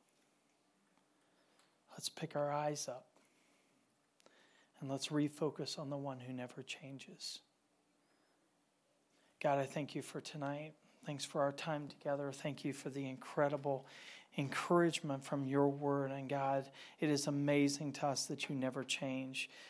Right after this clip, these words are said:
We are fickle. We, uh, we're distracted. Sometimes we change minute by minute.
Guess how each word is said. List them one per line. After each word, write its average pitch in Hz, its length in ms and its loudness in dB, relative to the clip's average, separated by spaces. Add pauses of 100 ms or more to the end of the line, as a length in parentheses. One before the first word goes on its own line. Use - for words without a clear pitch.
(140)
We 143 140 4
are 135 80 6
fickle. 160 640 2 (400)
We, 139 300 4
uh, 131 280 2 (680)
we're 135 320 0 (520)
distracted. 151 960 4 (1900)
Sometimes 139 580 -2
we 143 80 2
change 139 400 0
minute 143 260 0
by 151 160 -2
minute. 131 380 -6